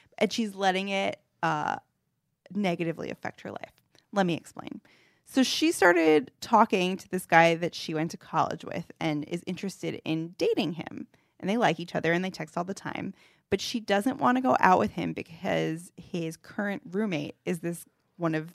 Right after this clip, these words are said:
those kinds of exes. And I'm like, Listen, first of all, we are twenty-nine-year-old ladies. This, like,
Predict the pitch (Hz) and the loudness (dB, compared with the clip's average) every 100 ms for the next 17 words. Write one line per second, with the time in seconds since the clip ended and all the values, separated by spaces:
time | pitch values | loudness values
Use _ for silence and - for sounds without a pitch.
0 | _ 151 147 160 - 151 156 160 240 277 | _ -6 -6 -8 -6 -6 -6 4 4 4
1 | - - 202 - _ _ _ _ _ 285 | -2 -10 -10 -16 _ _ _ _ _ 0
2 | 330 359 359 370 - _ _ _ _ _ | 0 0 -2 -4 -14 _ _ _ _ _
3 | _ - 466 - - - - - - _ | _ 2 6 6 4 -12 -14 -16 -20 _
4 | - 427 - 320 185 - - 190 _ - | 6 6 6 2 2 2 0 -4 _ -2
5 | 269 320 294 277 254 240 - _ - 262 | 4 6 8 8 6 4 -6 _ -6 -4
6 | 254 214 170 165 - - - - - - | -2 0 2 2 0 -2 -6 -12 -10 -12
7 | - _ - - _ _ 190 269 311 - | -12 _ -20 -20 _ _ 2 6 6 2
8 | - - - 220 220 220 - | -10 -14 -6 4 4 2 -8